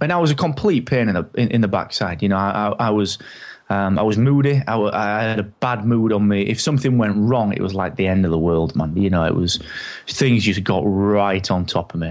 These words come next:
Um, and I, I, I just, I got the, um, I got the whole kind of burnout thing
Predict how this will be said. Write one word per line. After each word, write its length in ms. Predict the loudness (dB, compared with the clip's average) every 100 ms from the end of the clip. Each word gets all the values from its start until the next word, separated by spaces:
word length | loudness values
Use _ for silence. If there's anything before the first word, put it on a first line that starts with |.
| -2
Um, 420 | 0 2 2 0 -4 -20 -20 -20 -4
and 120 | -2
I, 260 | 0 -2 -6 -4
I, 240 | -2 -2 0
I 100 | 0
just, 280 | 2 0 0
I 120 | -2
got 440 | 0 0 0 0
the, 360 | -2 0 2 2
um, 340 | 2 0 -4 -10 -20 _ -16 _ -20 -20 -20 -20 _ _ _ _ -2
I 120 | 0
got 280 | 2 0 2
the 120 | 0
whole 400 | 2 4 2 0
kind 380 | 0 0 2 2
of 380 | 2 -2 -14 -20 -20 -20 -4
burnout 600 | 0 2 2 2 0 -2
thing 540 | -8 -4 0 0 -2